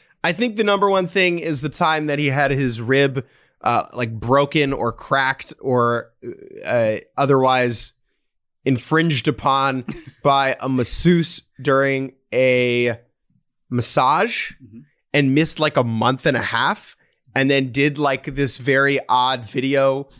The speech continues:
Speaker 1: with his wife where he explained the entirety of what had happened. Uh, and in the video, my favorite thing is that his wife talks about how she was, like, downstairs in the kitchen and she heard the crack and the s-, the scream from upstairs.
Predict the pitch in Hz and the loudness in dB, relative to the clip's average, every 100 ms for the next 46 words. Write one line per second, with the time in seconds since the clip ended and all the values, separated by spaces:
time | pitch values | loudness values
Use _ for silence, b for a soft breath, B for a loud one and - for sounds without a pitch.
0 | b - 135 135 107 113 127 156 - 123 | b -2 0 0 -2 0 2 0 -4 -6
1 | 120 123 110 - - 120 117 117 120 113 | -2 -2 -2 -6 -4 -4 -2 -4 -4 -4
2 | 107 117 117 120 117 120 - 117 113 113 | -4 -2 0 0 -2 -4 -4 -6 -2 -4
3 | 107 107 117 165 190 208 - B B B | -4 -4 -4 -4 -10 -12 -14 B B B
4 | B B - 120 117 113 110 - _ - | B B -4 -2 0 0 -4 -8 _ 0
5 | 156 151 196 220 180 170 185 175 151 147 | 0 0 0 2 2 2 4 4 4 0
6 | - 180 175 151 - 160 151 135 127 135 | 2 0 0 -2 -2 0 0 -2 -4 -8
7 | _ _ _ _ 170 156 131 139 165 - | _ _ _ _ 0 2 2 0 0 0
8 | 156 143 143 139 123 127 123 - 143 143 | -2 -2 -2 -2 -2 -2 -2 -4 -6 -4
9 | 131 120 120 110 120 113 123 120 107 107 | -4 -4 -2 -2 -2 -4 -6 -6 -6 -10
10 | - 113 143 151 b b b b b b | -8 -6 -6 -8 b b b b b b
11 | - 135 117 - 151 110 - 135 139 139 | -2 0 0 -2 -4 -4 -2 2 2 0
12 | 123 110 - 113 113 127 - 127 120 104 | -4 -4 -4 -2 -2 -6 -10 -6 -4 -2
13 | - - - 127 - - - 127 117 131 | -4 -4 -8 -6 -4 -4 -2 -2 -2 -2
14 | 127 117 117 - 117 113 127 165 - | -4 -2 -2 -6 -6 -4 -4 -4 -10